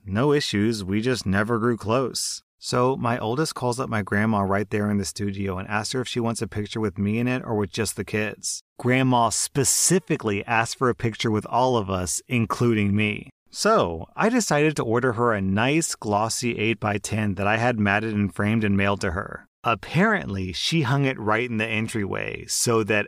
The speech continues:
every time my ex walks in, he sees my smiling face staring back at him. Lol. I just wish that I could have seen the expression on his face the first time he saw it.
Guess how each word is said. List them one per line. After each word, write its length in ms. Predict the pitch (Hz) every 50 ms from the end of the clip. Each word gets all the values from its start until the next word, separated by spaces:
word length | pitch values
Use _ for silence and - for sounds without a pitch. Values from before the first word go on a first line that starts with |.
| - _ -
every 360 | 127 104 107 98 120 123 123
time 320 | - - 104 107 113 117
my 160 | 113 104 104
ex 280 | - 104 104 101 - -
walks 360 | - 107 104 104 101 - - -
in, 320 | 101 98 104 110 113 123
he 300 | 113 - - - 131 123
sees 340 | - - - 120 120 107 113
my 220 | 117 110 107 107
smiling 640 | 98 - - - 110 107 104 104 107 113 117 120 113
face 340 | - - 110 104 107 110 -
staring 540 | - - - - 113 107 107 104 101 101 90
back 280 | 101 95 98 95 -
at 100 | 101 82
him. 300 | 80 87 - - - 104 - - _ _ _ _
Lol. 680 | - 107 101 101 107 104 101 95 92 92 - - - - _ _ _ -
I 160 | - - 190
just 220 | 196 202 190 - -
wish 220 | 107 117 120 -
that 100 | - 123
I 100 | 113 107
could 160 | 101 - 113
have 120 | 113 107 -
seen 220 | - 113 117 113
the 80 | 113 107
expression 540 | 104 92 - - - 104 104 - - 123 117
on 140 | 110 110
his 160 | 110 - - -
face 260 | - 113 110 113 -
the 140 | - 117 -
first 300 | - 110 107 104 - -
time 200 | 104 101 101 101
he 100 | 101 95
saw 280 | - - 104 101 104
it. 300 | 110 120 - - - -